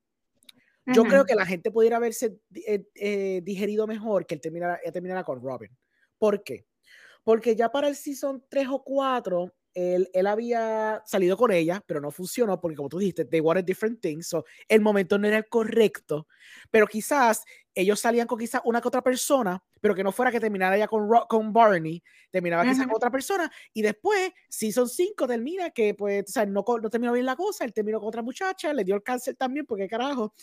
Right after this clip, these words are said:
Speaker 1: y después termina con,
Speaker 2: <laughs>
Speaker 1: termina con Robin, pero,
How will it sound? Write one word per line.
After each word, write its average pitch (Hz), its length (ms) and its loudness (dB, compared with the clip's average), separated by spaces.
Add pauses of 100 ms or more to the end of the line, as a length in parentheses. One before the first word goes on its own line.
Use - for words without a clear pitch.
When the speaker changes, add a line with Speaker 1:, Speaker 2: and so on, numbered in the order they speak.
Speaker 1:
y 185 60 -8
después 233 260 2
termina 226 320 0
con, 233 300 0
Speaker 2:
<laughs> 269 360 -6
Speaker 1:
termina 208 280 4
con 233 180 6
Robin, 330 340 6 (200)
pero, 285 260 2